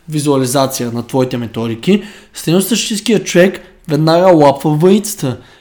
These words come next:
Е, това, което също той правеше в клипа, аз чуя сега, дали това беше тренировка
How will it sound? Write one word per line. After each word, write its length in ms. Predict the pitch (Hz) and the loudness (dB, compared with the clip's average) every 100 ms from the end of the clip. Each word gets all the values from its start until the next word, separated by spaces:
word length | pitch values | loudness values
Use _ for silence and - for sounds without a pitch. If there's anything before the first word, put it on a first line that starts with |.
| _ | _
Е, 60 | - | -2
това, 200 | 170 160 | 0 2
което 200 | 233 233 | 2 2
също 220 | 220 - | -4 0
той 180 | 240 226 | 0 2
правеше 380 | 196 214 208 220 | 2 2 0 -4
в 80 | - | -4
клипа, 380 | 156 190 196 240 - - _ | -6 2 2 2 -6 -20 _
аз 200 | 175 185 | 0 0
чуя 200 | - 226 | 0 0
сега, 380 | 214 190 208 226 - - - _ _ _ _ _ _ - | 2 2 2 0 -14 -20 -20 _ _ _ _ _ _ 0
дали 220 | 160 170 | 2 4
това 160 | 156 208 | 4 4
беше 360 | 247 247 - | 4 2 0
тренировка 840 | 208 170 139 127 123 - 170 277 | 2 4 4 2 0 2 4 4